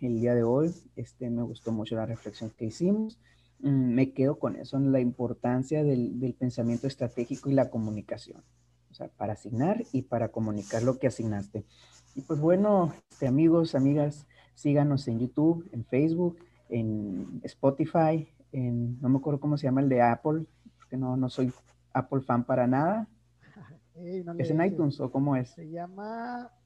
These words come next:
Speaker 2: Podcast de Apple.
Speaker 1: <laughs> Apple Podcast.
Speaker 2: <laughs> Sí, así se llama, podcast.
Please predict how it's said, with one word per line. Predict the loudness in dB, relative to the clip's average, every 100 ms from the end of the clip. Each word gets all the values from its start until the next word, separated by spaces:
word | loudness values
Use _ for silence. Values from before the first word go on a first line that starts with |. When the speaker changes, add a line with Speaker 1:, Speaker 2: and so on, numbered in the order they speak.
| _ _ _ _ _ _
Speaker 2:
Podcast | -14 -14 -12 -14
de | -4
Apple. | 4 4
Speaker 1:
<laughs> | 4 2 4 4
Apple | 6 6 6 4
Podcast. | 6 4 6 4 4
Speaker 2:
<laughs> | -18 -18 _ -10 -10 -8
Sí, | -4
así | -4 -4
se | -6 -4
llama, | -4 -4 -6 -10 -6
podcast. | -6 -6 -10 -12